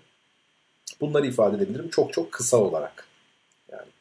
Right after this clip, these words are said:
Ve kalbinizin sesini dinleyin tabii. Müziği zevk alarak yapın. Ama müziğin şehvatı vardır, bir şehveti vardır. Ona da kapılmamak lazım. Dengeli bir şekilde götürmek gerekiyor.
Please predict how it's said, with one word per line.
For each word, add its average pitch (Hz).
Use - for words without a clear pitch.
Ve -
kalbinizin 170
sesini 147
dinleyin 95
tabii. -
Müziği 123
zevk 131
alarak 90
yapın. -
Ama 139
müziğin 120
şehvatı 113
vardır, 95
bir -
şehveti 127
vardır. 98
Ona 110
da 110
kapılmamak 104
lazım. 78
Dengeli 92
bir 85
şekilde -
götürmek 120
gerekiyor. -